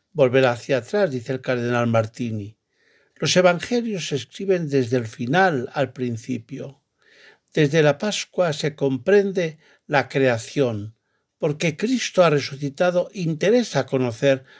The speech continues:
lo que hizo y lo que dijo. Desconocer a Cristo es no conocer las Escrituras,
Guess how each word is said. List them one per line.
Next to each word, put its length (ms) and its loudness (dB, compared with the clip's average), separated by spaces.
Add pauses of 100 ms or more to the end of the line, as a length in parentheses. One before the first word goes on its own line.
(160)
lo 220 0
que 100 0
hizo 580 -2
y 140 -6
lo 140 2
que 120 -4
dijo. 520 -8 (680)
Desconocer 840 4
a 200 -4
Cristo 760 -2
es 320 0
no 220 4
conocer 420 4
las 220 2
Escrituras, 760 -2